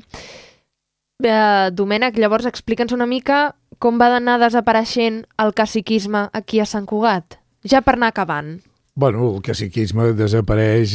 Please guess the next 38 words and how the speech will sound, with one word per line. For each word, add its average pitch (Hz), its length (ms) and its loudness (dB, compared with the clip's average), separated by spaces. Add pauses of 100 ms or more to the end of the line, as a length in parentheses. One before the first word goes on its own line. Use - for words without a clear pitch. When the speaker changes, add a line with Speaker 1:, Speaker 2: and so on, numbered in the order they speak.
Speaker 2:
amb 110 160 0
la 110 80 2
imposició 101 580 -2
de 107 140 0
la 117 160 2
democràcia, 104 720 -2
vull 85 160 -6
dir, 92 240 -6
la 101 160 -6
democràcia, 95 640 -2
diguéssim, 101 320 0
doncs, 104 160 -2
acaba 101 360 0
amb 113 160 0
tota 101 200 -6
aquesta 95 320 -6
sèrie 95 280 -2
de 107 80 0
personal. 95 520 -2 (460)
En 98 100 -4
el 98 80 -2
moment 101 320 0
en 104 120 0
què 110 200 0
la 101 160 2
gent 104 320 0
pot 98 160 0
votar 98 540 0
amb 101 180 -2
una 98 160 -2
certa 98 320 -2
llibertat, 101 640 -2
doncs, 101 800 -2
eh, 101 400 0 (380)
les 110 180 -2
Speaker 1:
De - 120 -4
la 220 200 6
Speaker 2:
coalicions 220 80 0